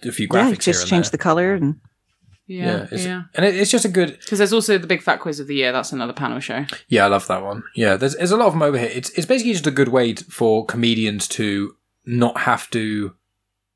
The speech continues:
Speaker 1: either be in a sitcom or seeing them live. It's, it's, a lot of comedians use it to work out, uh, material and stuff,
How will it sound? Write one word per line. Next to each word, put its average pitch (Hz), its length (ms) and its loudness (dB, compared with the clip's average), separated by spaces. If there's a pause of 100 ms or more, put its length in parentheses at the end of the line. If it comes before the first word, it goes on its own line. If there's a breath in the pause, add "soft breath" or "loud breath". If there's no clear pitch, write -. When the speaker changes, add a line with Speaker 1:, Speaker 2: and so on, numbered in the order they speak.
(640)
Speaker 1:
either 123 280 4
be 113 220 0
in 107 80 -6
a 104 40 -4
sitcom 92 540 -4 (340)
or 110 360 4 (160)
seeing 107 260 -4
them 101 100 -6
live. 92 400 -2
It's, 131 180 -4
it's, 143 220 -6
a 160 80 2
lot 190 100 6
of 175 80 -6
comedians 156 320 4
use 131 160 6
it 127 60 -4
to 113 100 -4
work 117 260 4
out, 113 300 -2
uh, 104 320 0 (120)
material 120 480 0
and 135 100 -2
stuff, - 380 -2